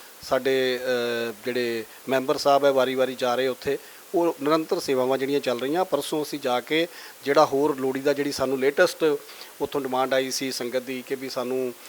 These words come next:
ਅ, ਜਿਹੜੇ ਉਹ ਮੱਛਰਦਾਨੀਆਂ ਚਾਹੀਦੀਆਂ, ਅ, ਅ, ਮੈਡੀਸਨਸ, ਕੋਈ ਸਪੈਸ਼ਲ ਮੈਡੀਸਨ ਸੀ ਉਹਨਾਂ ਦਾ, ਉਹ, ਉਹ, ਉਹ ਲੈ ਕੇ ਜਾ ਰਹੇ ਹਾਂ। ਸੋ ਹੋਰ ਬਹੁਤ ਸਾਰੀਆਂ ਚੀਜ਼ਾਂ ਸੀ ਜਿਹੜੀ ਡਿਮਾਂਡ ਆਈ ਸੀ, ਟਰੈਕ ਸੂਟ ਸੀ ਜਿਵੇਂ, ਉਹ ਸਾਰਾ ਕੁਝ ਅਸੀਂ ਲੈ ਕੇ ਜਾ ਰਹੇ ਹਾਂ।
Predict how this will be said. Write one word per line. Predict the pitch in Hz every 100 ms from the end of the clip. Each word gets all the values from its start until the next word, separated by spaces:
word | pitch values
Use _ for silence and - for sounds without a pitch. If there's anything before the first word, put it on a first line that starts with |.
| - - 131
ਅ, | 127 123 120 120 120 120 113
ਜਿਹੜੇ | 127 135 127 127
ਉਹ | 131
ਮੱਛਰਦਾਨੀਆਂ | 120 131 151 135 131 135 131
ਚਾਹੀਦੀਆਂ, | 127 120 127 127 123
ਅ, | - - - - - - 131 127 123
ਅ, | 117 - 131 123 117 117 123
ਮੈਡੀਸਨਸ, | 127 139 165 156 151
ਕੋਈ | -
ਸਪੈਸ਼ਲ | 143 139 131 147
ਮੈਡੀਸਨ | 127 123 - 135
ਸੀ | -
ਉਹਨਾਂ | 135 135
ਦਾ, | 127 135 143
ਉਹ, | 143
ਉਹ, | 143 135 135
ਉਹ | 143 139 131
ਲੈ | 127
ਕੇ | 131
ਜਾ | 131 123
ਰਹੇ | 131
ਹਾਂ। | 127 - - - -
ਸੋ | -
ਹੋਰ | 185 202
ਬਹੁਤ | 196 202
ਸਾਰੀਆਂ | 202 202 196
ਚੀਜ਼ਾਂ | 156 151
ਸੀ | 156 156
ਜਿਹੜੀ | 147 151
ਡਿਮਾਂਡ | 147 135 127 127
ਆਈ | 131 127
ਸੀ, | 139
ਟਰੈਕ | 135 135 127
ਸੂਟ | 135 127
ਸੀ | -
ਜਿਵੇਂ, | 127 131 131 - - - 175
ਉਹ |
ਸਾਰਾ | 165 151 156
ਕੁਝ | 147 139
ਅਸੀਂ | -
ਲੈ | 127 117
ਕੇ | 120
ਜਾ | 117
ਰਹੇ | 113
ਹਾਂ। | 127